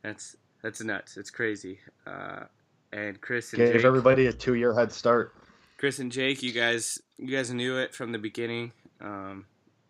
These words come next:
Speaker 1: we started this podcast last season, um, in the off season,
Speaker 2: Yep.
Speaker 1: actually, and, and we've been saying it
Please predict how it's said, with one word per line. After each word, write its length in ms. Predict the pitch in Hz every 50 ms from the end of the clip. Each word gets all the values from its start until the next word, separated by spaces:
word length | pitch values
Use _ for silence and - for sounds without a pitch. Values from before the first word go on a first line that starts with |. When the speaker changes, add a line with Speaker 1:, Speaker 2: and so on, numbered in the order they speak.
| _ _ _ _ _ _ _ _ _ _ _ - - - _ -
Speaker 1:
we 80 | 120
started 300 | 113 - 147 139 127 117
this 120 | 110 107 -
podcast 680 | - 135 113 107 - - 107 104 101 - - - - _ -
last 320 | 113 110 107 107 104 - -
season, 560 | - 113 117 117 104 98 95 95 95 95 - _ _ -
um, 300 | 98 90 78 80 - - -
in 120 | - 110
the 80 | 107 -
off 240 | - 107 107 104 -
season, 300 | - 107 101 104 - -
Speaker 2:
Yep. 80 | 92
Speaker 1:
actually, 300 | 92 - - 90 90 92 _ _ _ _ - - - - - - - - - - - - _ _ _ _
and, 500 | - 98 107 104 101 98 95 95 95 - _ _ _ _ _ _ _ _ _ _ _ _ _ _ _ _ _ _ _ _ _ _ _ _ _ _ _ _ _ _ _ _ _ _ _ _ _ -
and 160 | 113 117 110
we've 160 | 110 110 104 110
been 140 | 113 104
saying 300 | 92 - 107 101 101 95
it 120 | 95 87